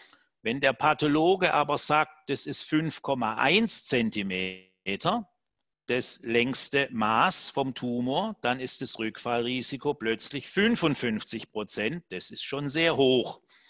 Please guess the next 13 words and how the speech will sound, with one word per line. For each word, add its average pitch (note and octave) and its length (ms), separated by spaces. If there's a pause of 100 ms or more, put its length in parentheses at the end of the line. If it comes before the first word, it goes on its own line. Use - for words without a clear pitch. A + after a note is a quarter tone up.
(600)
Jetzt A2 180
stellen F3 360
Sie F#3 100
sich D#3+ 120
mal D#3+ 200
Ihren C3 220
Sonntagsbraten D#3 1200
vor, F3+ 500 (240)
der C3 100
liegt D#3+ 320
jetzt B2+ 200
vor C#3 540
Ihnen F#3+ 540